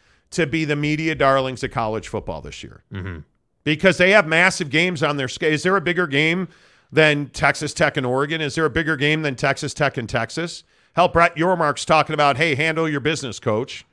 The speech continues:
Speaker 2: Yeah, Tech T C U is a big game. I mean,
Speaker 1: A
Speaker 2: Tech
Speaker 1: massive
Speaker 2: has a lot
Speaker 1: game.
Speaker 2: of games. Yeah, they do, but, but that's what I mean. Like,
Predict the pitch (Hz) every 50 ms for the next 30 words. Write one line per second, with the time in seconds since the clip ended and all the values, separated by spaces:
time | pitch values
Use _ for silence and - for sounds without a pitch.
0 | _ - - - 95 92 - - 160 151 - - - 156 143 - - 131 135 143
1 | 139 135 127 135 135 127 127 135 139 139 135 135 135 135 131 139 160 - 135 147
2 | 156 196 269 277 269 285 277 277 277 277 277 277 285 - 269 254 262 254 - 165
3 | 170 175 175 180 196 214 226 247 277 269 190 175 170 170 175 196 220 254 254 -
4 | 302 285 247 240 262 277 254 214 165 143 -